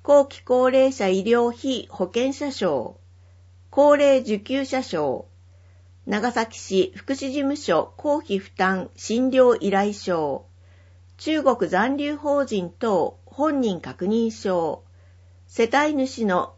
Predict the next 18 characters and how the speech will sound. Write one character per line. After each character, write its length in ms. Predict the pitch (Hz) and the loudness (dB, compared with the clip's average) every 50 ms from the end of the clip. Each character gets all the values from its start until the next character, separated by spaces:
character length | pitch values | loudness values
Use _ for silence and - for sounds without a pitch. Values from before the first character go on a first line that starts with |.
| _ - | _ 2
令 240 | 196 269 285 277 | 4 4 6 6
和 160 | 254 220 185 170 | 4 2 0 0
五 160 | 160 160 175 | 0 0 0
年 260 | 202 233 262 262 220 | 0 0 0 0 -2
度 300 | 175 160 151 123 - - | 0 0 0 0 -2 -4
市 440 | - - - - 247 240 - - - - | -12 -16 -8 -4 -4 -4 -4 -4 -8 -8
県 260 | - 190 196 226 254 | -4 -2 -2 0 0
民 260 | 277 277 277 269 247 | 0 0 -2 -2 -2
税 440 | - 196 180 165 143 120 - - - - - - | 0 0 2 2 2 2 0 -4 -10 -18 -20 -20
非 120 | - - | -10 -4
課 160 | - 254 277 | -2 -2 0
税 220 | 269 294 294 294 277 | 2 0 0 0 -2
証 300 | - 277 277 277 277 277 | -2 0 2 2 2 2
明 220 | 277 277 285 285 | 0 -2 -4 -6
書 180 | 285 - 269 262 | -4 -4 -2 0
の 140 | 262 254 247 | 0 0 -2
写 240 | 240 240 - 233 233 | -4 -6 -6 -10 -10
し。 320 | - - 131 - - - | -8 -8 -8 -8 -10 -10